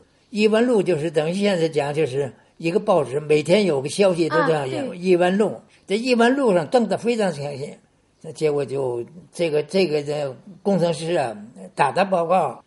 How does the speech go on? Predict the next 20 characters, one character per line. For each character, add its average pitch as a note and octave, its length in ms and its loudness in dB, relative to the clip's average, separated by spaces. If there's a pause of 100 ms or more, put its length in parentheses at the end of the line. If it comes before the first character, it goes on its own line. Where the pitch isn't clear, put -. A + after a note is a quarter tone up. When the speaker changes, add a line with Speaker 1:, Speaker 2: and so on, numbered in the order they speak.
(160)
Speaker 1:
就 D3 140 -6
是 C#3+ 120 -4
我 C#3+ 460 0 (200)
要 D#3 160 2
多 E3 160 4
少 D#3+ 80 2
钱， E3+ 420 -4 (360)
我 C4 120 -2
报 G#3 300 4
成 D3+ 240 -2
了， G#3+ 280 4 (380)
这 D#3+ 160 -6
钱 D#3+ 320 -2
呢 E3 140 0
我 B2+ 120 -4
就 C#3 260 -2 (280)
什 C#3 180 -12
么 C#3 60 -8
了， B2+ 220 -10 (100)
Speaker 2:
嗯。 A#3 140 -16